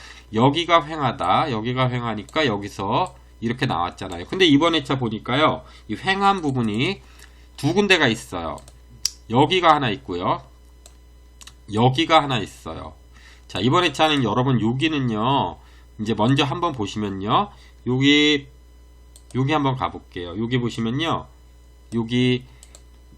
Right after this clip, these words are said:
얘네들 낙천표에 지금 여기 있는 애들을요, 그대로 여기로 이렇게 옮겨온 것 뿐이에요.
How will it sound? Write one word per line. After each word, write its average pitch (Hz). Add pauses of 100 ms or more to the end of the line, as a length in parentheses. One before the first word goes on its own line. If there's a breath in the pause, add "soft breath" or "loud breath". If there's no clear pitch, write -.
(140)
얘네들 139
낙천표에 131
지금 110
여기 127
있는 170
애들을요, 107
그대로 127
여기로 113
이렇게 -
옮겨온 156
것 123
뿐이에요. 117